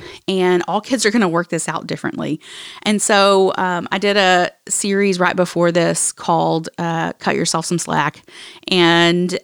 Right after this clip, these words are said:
it was all about taking a break and realizing, you know, some of this is trial and error with our kids. Every kid's really different.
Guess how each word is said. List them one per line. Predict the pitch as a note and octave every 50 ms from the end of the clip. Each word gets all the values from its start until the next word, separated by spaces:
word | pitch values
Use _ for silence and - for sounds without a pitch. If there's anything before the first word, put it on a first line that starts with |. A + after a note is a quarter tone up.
| -
it | - F3+ F3+
was | E3+ F3 F3+
all | F3+ F3+ F3+ F#3 F#3
about | F3 F3 E3+ E3+ F3 - - -
taking | - - F#3 F3+ F#3+ F#3+ F3+ E3+
a | E3
break | D#3+ E3+ E3+ E3+ -
and | E3 E3
realizing, | D#3+ E3 E3+ E3+ E3+ E3+ E3 E3 D#3+ E3+ E3+ E3 E3 -
you | - G#3
know, | A3+ A#3 A3+
some | - - A3+ A#3+ C4+
of | C4+
this | C4+ C4+ B3 -
is | - - A3+ A3
trial | - - G3+ G3+ G#3 G3+
and | G3 F#3+
error | E3 F3 F3 F3 F3+
with | F3 E3+
our | E3 D#3+ D#3+
kids. | - - F#3 D#3+ D3+ D3 D3+ E3+
Every | E3 E3+ G3
kid's | G3 - G3 F#3+ F3+ - -
really | E3+ D#3 E3+ E3+
different. | D#3+ E3 D#3 - - D#3 C#3+ -